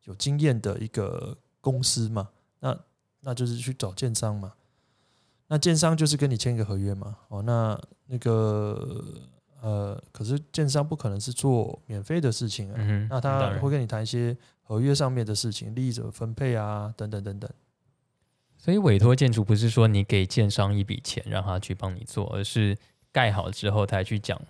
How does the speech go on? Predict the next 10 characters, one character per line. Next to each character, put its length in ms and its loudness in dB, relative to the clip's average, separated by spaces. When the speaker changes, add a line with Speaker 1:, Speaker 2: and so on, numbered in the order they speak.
Speaker 2:
分 200 0
配 500 0
利 180 0
益 160 0
的 140 -4
部 100 -12
分 200 -6
吗？ 160 -12
还 100 -8
是？ 380 -8